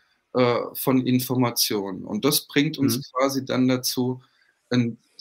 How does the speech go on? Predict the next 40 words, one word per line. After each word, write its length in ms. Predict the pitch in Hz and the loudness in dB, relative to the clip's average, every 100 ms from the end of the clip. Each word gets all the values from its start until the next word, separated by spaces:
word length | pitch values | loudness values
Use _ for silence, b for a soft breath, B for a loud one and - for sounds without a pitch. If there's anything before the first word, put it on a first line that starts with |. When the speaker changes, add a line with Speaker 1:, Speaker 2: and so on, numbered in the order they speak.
| - | -14
Speaker 1:
sehr 600 | 110 - - 113 139 160 | -10 -4 0 4 6 4
nahen 420 | 147 127 131 143 | 2 2 2 0
Tipp 320 | - 185 185 | 4 2 2
<laughs> 80 | 151 | -6
abgeben 600 | 143 143 - 123 127 131 | -8 -8 -6 0 0 0
zu 200 | 127 - | -2 -6
können. 520 | - 107 117 165 208 B B B B - | -4 -2 0 -2 -4 B B B B -12
Ja, 200 | - - 139 - | -10 -10 -16 -18
also 240 | 107 113 | -10 -8
Menschen 420 | 113 120 143 131 | -2 -2 0 -2
lagen 320 | 123 120 127 | 0 0 -2
vom 220 | 127 110 104 | -2 -4 -2
Namen 440 | 95 110 151 156 | -2 -2 -2 -2
Speaker 2:
Ja. 180 | 113 - _ - | -2 -4 _ 0
Speaker 1:
auch 260 | 139 139 - | 0 0 -4
teilweise 640 | 131 139 143 135 135 135 | -2 -2 -2 -4 -4 -4
ja 140 | 135 | -2
schon 400 | 131 131 123 123 - _ _ | -2 0 0 -2 -8 _ _
<laughs> 280 | - 147 - | -6 -4 2
richtig, 500 | 156 - - 160 - | 2 2 -2 -2 -2
absolut 360 | - - 151 123 | -6 -6 0 2
Speaker 2:
Ja. 140 | 127 - - _ | 2 -2 -20 _
Speaker 1:
richtig, 160 | 170 - | -14 -12
ne? 160 | 165 175 _ _ | -12 -14 _ _
Speaker 2:
Ja. 320 | - 123 - _ _ B B _ _ _ b - | -2 -2 -2 _ _ B B _ _ _ b -12
Also, 260 | 120 147 - | -6 -6 -4
um 180 | 156 147 | -2 -2
vielleicht 380 | - 139 147 - | 4 8 8 8
das 240 | 143 - | 2 2
noch 240 | 117 131 - | -2 -2 2
mal 260 | 123 120 | 4 4
abzugleichen, 640 | 110 - - 170 151 160 127 | 2 -2 -4 0 0 0 2
weil 200 | 120 113 | 4 4
wir 100 | 120 | -2
hatten 160 | 139 | -2
ja 100 | 139 | -2
vorhin 280 | 120 123 139 | -2 0 0
Speaker 1:
Mhm. 40 | 139 | 0
Speaker 2:
gesprochen 460 | - 135 127 123 | -2 -2 -2 -2
über, 360 | 113 120 113 | 0 4 4